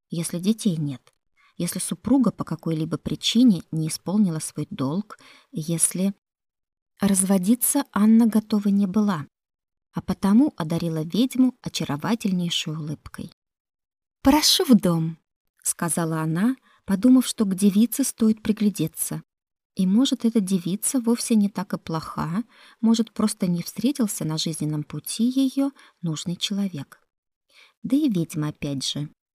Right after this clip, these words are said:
С ведьмой воевать себе дороже. А вот подружиться,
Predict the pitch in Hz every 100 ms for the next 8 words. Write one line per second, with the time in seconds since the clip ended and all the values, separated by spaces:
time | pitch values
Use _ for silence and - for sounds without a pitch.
0 | _ _ _ - 190 247 247 277 277 247
1 | 240 226 226 - 233 214 202 226 180 160
2 | 156 160 - _ _ _ _ _ 165 165
3 | 160 - 147 - 147 - 202 294 - -
4 | 147